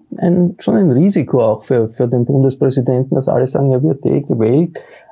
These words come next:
Äh, und manche, die vielleicht, äh, aufgrund dieser zugespitzten Situation das letzte Mal,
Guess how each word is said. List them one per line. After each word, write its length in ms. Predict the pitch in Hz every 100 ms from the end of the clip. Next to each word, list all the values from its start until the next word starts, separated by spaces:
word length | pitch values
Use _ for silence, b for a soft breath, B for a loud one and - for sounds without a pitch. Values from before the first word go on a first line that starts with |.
| -
Äh, 340 | 131 127 123
und 640 | 143 143 147 143 - - -
manche, 420 | 127 160 - 151
die 120 | 151
vielleicht, 520 | 139 143 135 131 - 143
äh, 120 | 127
aufgrund 520 | - 127 - 151 165 160
dieser 340 | 135 135 131 -
zugespitzten 680 | 143 139 139 143 139 147
Situation 720 | 135 135 135 127 120 127 131 123 B -
das 120 | 107
letzte 400 | 139 175 - 156
Mal, 380 | 123 113 107